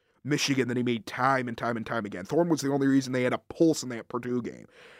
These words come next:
Penn State made throws time and time again. Yeah, Jayden Reed had the beautiful jump ball, but Thorne, you know, how many third and longs did he have? Or the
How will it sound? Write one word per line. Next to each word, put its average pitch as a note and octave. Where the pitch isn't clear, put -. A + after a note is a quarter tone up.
Penn D3
State D#3+
made A#2+
throws B2+
time C3
and B2
time A#2+
again. A#2
Yeah, C#3+
Jayden C3
Reed C3
had A#2+
the A2+
beautiful A#2
jump G#2+
ball, A#2
but B2+
Thorne, B2
you A#2+
know, G#2
how C3
many C3+
third C#3+
and A#2+
longs B2
did A2+
he G2
have? G2+
Or A#2
the A2+